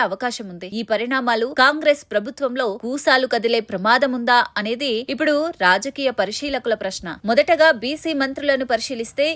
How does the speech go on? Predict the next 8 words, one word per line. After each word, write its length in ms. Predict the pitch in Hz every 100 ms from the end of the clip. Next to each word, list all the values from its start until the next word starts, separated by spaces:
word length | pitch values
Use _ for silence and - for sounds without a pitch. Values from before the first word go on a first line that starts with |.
| -
ఇక్కడ 180 | 214 247 240
నుంచి 300 | 269 - 277 277 214
ఇద్దరు 280 | 190 254 311
అవుట్ 200 | 269 262 285
అవుతారని 460 | 247 240 233 262 349 247
చర్చ 280 | 220 302 254
నడుస్తోంది. 500 | 208 - 175 - -
ప్రస్తుతం 400 | 226 226 277 294